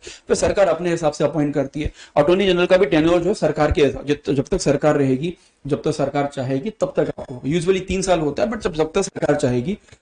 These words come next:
तब तक अपने पद पे आपको रहते हैं। उसके बाद, अ, National Women Commission, राष्ट्रीय महिला आयोग। अब देखो एक चीज कि मध्य प्रदेश जो महिला आयोग है, उसका नाम आपने नहीं देखा होगा। तो मध्य प्रदेश महिला आयोग जो है,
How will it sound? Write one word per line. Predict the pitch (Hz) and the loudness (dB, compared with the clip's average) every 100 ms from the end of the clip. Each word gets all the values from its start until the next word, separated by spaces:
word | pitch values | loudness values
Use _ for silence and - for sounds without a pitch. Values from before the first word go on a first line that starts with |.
| - | -2
तब | 160 196 | 0 2
तक | - | 0
अपने | 131 151 - - _ - 165 | 0 0 -2 -6 _ -4 0
पद | 165 | 2
पे | 151 | 4
आपको | 123 - 127 | 4 4 -2
रहते | 120 - - | -4 -10 -16
हैं। | - - - | -20 -20 -8
उसके | 170 - 226 | -4 0 4
बाद, | 214 208 180 | 6 6 6
अ, | 160 156 - - 151 147 143 143 151 | 4 4 -2 0 2 4 6 6 4
National | 151 156 208 175 | 2 2 0 2
Women | 147 165 | 2 2
Commission, | 160 151 147 160 143 | 2 -2 -2 -6 -2
राष्ट्रीय | 139 139 - 156 | 0 0 -2 -4
महिला | 131 143 143 | -2 0 2
आयोग। | 139 147 - - - | 2 -4 -10 -12 -2
अब | 160 151 | 0 2
देखो | 180 185 160 | 2 2 0
एक | 202 - | -2 -2
चीज | 180 208 - | -4 -6 -6
कि | 180 | -4
मध्य | 151 147 170 | 0 0 2
प्रदेश | 190 214 | 4 4
जो | 214 | 4
महिला | 151 143 | 4 4
आयोग | 123 127 120 | 4 2 0
है, | 127 | -4
उसका | - - 170 | -4 0 2
नाम | 160 | 4
आपने | 147 170 | 2 4
नहीं | 151 | 4
देखा | 131 120 123 | 4 2 0
होगा। | 123 180 - _ _ - | 2 0 -2 _ _ 0
तो | |
मध्य | 160 156 175 | 4 4 4
प्रदेश | 208 214 | 4 4
महिला | 151 160 143 | 4 4 6
आयोग | 143 135 | 4 2
जो | 135 | -2
है, | 123 | -2